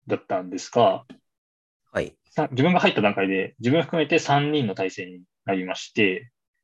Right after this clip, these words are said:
Speaker 1: チームとして動けるよねっていうような感じになってきたんですね。
Speaker 2: えー、それはあれですか？このエスアールイーの話でよく出てくるのが、プロダクト志向なのか、横断なのかみたいな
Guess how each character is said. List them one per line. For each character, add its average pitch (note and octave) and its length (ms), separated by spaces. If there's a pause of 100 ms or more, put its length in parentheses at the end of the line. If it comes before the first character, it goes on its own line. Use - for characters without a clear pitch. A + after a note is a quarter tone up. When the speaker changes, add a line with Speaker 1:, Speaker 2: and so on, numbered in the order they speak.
(240)
Speaker 1:
チ F3 140
ー - 20
ム C#3 60
と - 80
し B2 80
て B2 100
動 G2 120
け A2+ 120
る F#2+ 60
よ F#2 100
ね G2+ 100
っ - 20 (120)
て - 80
い F#2 40
う F2+ 40
よ F2+ 60
う - 20
な F2 140 (300)
感 F#2 160
じ G2 100
に F#2+ 40
な F2+ 60
っ - 20
て - 80
き - 60
た - 100
ん - 40
で - 60
す - 120
ね。 - 240 (1040)
Speaker 2:
え A2+ 800
ー、 - 20
そ D3 140
れ D#3+ 80
は E3+ 260
あ C#3+ 60
れ D3+ 80
で D#3+ 80
す - 80
か？ - 240 (460)
こ D3+ 160
の D3 100
エ C#3 80
ス - 120
ア G#3 60
ー A#3 40
ル C4 60
イ - 20
ー - 20
の C#3 80
話 A#2+ 200
で A2+ 80
よ C#3+ 100
く A2+ 80
出 A2 80
て A2 120
く B2 80
る A2 80
の F#2 100
が、 F2+ 180
プ - 120
ロ F3+ 120
ダ G3 160
ク - 120
ト F#3 440 (960)
志 - 160
向 A#2 180
な F#2+ 100
の F#2 140
か、 F2+ 220
横 C3 180
断 C3+ 200
な B2+ 100
の G2+ 100
か F#2 120
み G2 80
た F2+ 140
い E2+ 60
な D#2 180